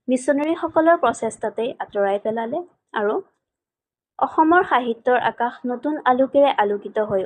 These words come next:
উঠিল। অসমৰ সাহিত্যৰ আকাশলৈ ইংৰাজসকলে অসমৰ স্কুল আদালতত অসমীয়া ভাষাৰ ঠাইত মঙলা ভাষাৰ প্ৰচলন কৰাই আন্ধাৰ নমাই আনিছিল। ইংৰাজ শাসকবৰ্গই আৰু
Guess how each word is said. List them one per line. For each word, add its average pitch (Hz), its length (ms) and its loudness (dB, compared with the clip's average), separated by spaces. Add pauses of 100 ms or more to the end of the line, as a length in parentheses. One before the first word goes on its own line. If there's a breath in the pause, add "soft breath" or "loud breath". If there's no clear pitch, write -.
উঠিল। 202 220 -12 (1160)
অসমৰ 262 440 2
সাহিত্যৰ 285 520 2 (100)
আকাশলৈ 226 480 -2 (140)
ইংৰাজসকলে 240 680 -4 (160)
অসমৰ 220 400 -6 (480)
স্কুল 349 500 -4 (320)
আদালতত 220 500 -4 (280)
অসমীয়া 294 400 -2 (100)
ভাষাৰ 226 340 0 (140)
ঠাইত 214 260 -2 (220)
মঙলা 240 460 0
ভাষাৰ 285 360 -4
প্ৰচলন 226 500 -4 (460)
কৰাই 214 260 2 (200)
আন্ধাৰ 214 380 -2
নমাই 202 280 -4
আনিছিল। 208 340 -10 (1120)
ইংৰাজ 311 360 2
শাসকবৰ্গই 349 920 2 (160)
আৰু 240 140 4